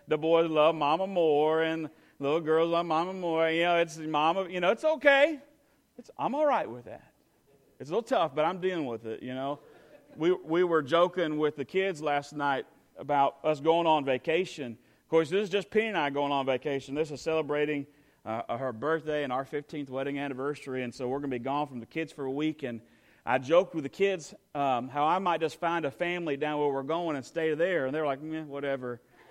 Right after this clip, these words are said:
And, you know, and then they, Mama said, "What about me?" They said, "No, you better come back." It's kinda like the story of the, um, the father and a son.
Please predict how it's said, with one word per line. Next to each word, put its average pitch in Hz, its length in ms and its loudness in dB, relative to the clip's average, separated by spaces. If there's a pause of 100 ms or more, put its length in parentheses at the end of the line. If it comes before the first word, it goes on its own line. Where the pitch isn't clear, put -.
(140)
And, 143 220 0 (100)
you 160 120 0
know, 139 400 0 (960)
and 160 200 0
then 160 220 0
they, 156 240 2 (100)
Mama 165 280 0
said, 156 160 -2
"What 180 160 4
about 180 200 2
me?" 196 240 -4 (120)
They 156 120 2
said, 147 140 -2
"No, 180 80 4
you 196 160 4
better 262 220 10
come 240 200 8
back." 285 400 12 (2750)
It's 143 100 -8
kinda 214 160 2
like 190 180 8
the 160 80 -4
story 180 340 0
of 151 100 2
the, 127 200 2 (540)
um, 123 420 2 (200)
the 135 140 -4
father 156 480 4
and 135 80 -2
a 127 60 -4
son. 147 500 -2